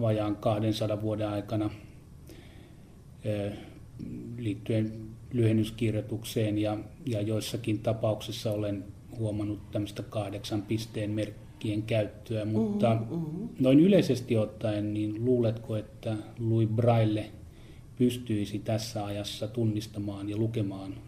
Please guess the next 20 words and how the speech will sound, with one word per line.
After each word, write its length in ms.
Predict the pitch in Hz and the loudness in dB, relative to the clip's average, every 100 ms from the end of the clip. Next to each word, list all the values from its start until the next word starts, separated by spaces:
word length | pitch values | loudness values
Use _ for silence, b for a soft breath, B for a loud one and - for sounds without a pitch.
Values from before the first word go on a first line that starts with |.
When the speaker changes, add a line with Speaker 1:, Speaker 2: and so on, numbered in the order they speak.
| - | -12
Speaker 1:
omaa 460 | 104 98 95 95 - - - | -10 -8 -8 -12 -14 -18 -12
keksimäänsä 580 | - 101 - 101 101 - - | -8 -6 -2 -2 -2 -6 -6
kirjoitusjärjestelmää? 1500 | 117 107 101 98 110 - 104 110 113 - 113 104 104 - - B B B B - | -2 -2 -2 -6 -8 -10 -10 -10 -12 -12 -12 -12 -12 -14 -16 B B B B -2
Speaker 2:
Mä 200 | 233 285 | 4 4
uskon, 360 | 165 - 135 | 4 0 -6
että 200 | 123 - 123 | -8 -8 -6
pystyisi. 800 | 143 127 - - - - - - - - - B B B | -2 -2 -4 -10 -16 -14 -12 -12 -16 -20 -20 B B B
Koska 320 | 196 180 180 | 0 2 0
tota, 280 | 170 180 180 | -4 -2 -2
tää, 360 | 170 185 170 170 - | 0 0 0 -2 -6
tää 160 | 196 175 | -2 0
perusmerkkijärjestelmä, 1500 | 220 220 151 - 156 151 - 139 147 139 117 117 127 120 131 | 4 4 4 0 -2 -2 -4 -2 -2 -2 -4 -6 -8 -8 -6
se 180 | - 170 | -2 0
on, 240 | 151 - | 0 -2
se 200 | - 220 | -4 -2
on 140 | 214 165 | 0 0
siis 280 | 156 143 - | 0 -2 0
niin 120 | 151 | 0
kuin 260 | 151 147 165 | 0 2 4
niin 280 | 170 - | 4 4